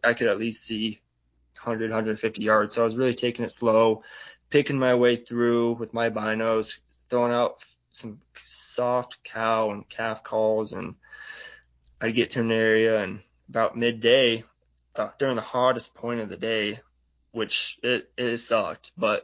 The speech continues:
I wanted to sit the water because I didn't wanna be marching around, um, during the middle of the day. I just had this feeling that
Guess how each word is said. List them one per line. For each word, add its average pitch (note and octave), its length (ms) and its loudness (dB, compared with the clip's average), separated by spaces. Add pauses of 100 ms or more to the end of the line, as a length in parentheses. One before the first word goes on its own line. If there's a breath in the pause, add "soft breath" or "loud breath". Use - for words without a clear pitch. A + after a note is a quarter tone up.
(120)
I A#2 60 -4
wanted A#2+ 320 -2
to A#2+ 60 0
sit - 240 -2
the G#2+ 100 -8
water G#2+ 400 4
because G#2+ 580 -6 (1080 loud breath)
I B2 60 0
didn't C3+ 160 2
wanna A#2 160 0
be A2 280 -6
marching A2+ 380 -4
around, G#2 560 -4 (300)
um, G2 360 -8 (300)
during A2+ 200 0
the G#2 60 -4
middle A2 180 0
of G#2 60 -6
the G#2 60 -8
day. G#2+ 440 0
I G#2 120 -4
just G#2+ 180 -6
had A#2+ 180 0
this - 140 -8
feeling G#2+ 380 -4
that G2 240 -2